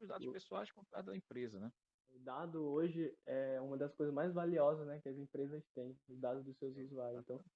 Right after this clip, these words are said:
Speaker 2: muito importante essa parte da segurança. E
Speaker 1: Exatamente. A, a empresa que não cuida da sua informação,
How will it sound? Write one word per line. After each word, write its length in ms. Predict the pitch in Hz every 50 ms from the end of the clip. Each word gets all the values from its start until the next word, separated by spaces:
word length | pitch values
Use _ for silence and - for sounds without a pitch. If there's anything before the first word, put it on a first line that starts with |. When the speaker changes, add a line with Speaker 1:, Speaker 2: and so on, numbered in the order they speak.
| _ _
Speaker 2:
muito 160 | 131 135 131 -
importante 320 | _ 147 147 147 - 139
essa 140 | 139 - 135
parte 280 | - - 131 131 - 143
da 100 | 135 131 - _ _ _ _ _ _ _
segurança. 520 | - 139 139 143 143 139 127 127 131 - _ _ _ _ _ _ _ _ _ _ _ _ _ _ _ _ _ _ _
E 260 | 147 139 135 131 - 107
Speaker 1:
Exatamente. 500 | 113 123 170 - 381 339 277 196 - 156
A, 340 | 139 - - - 95 147 147
a 40 | 147
empresa 280 | 143 - 180 220 220
que 80 | - 240
não 120 | 240 226
cuida 300 | - _ - 190 202 202
da 100 | 185 170
sua 180 | - - - 185
informação, 880 | 180 - - 175 160 165 160 139 127 - - 143 156 202 233 196 147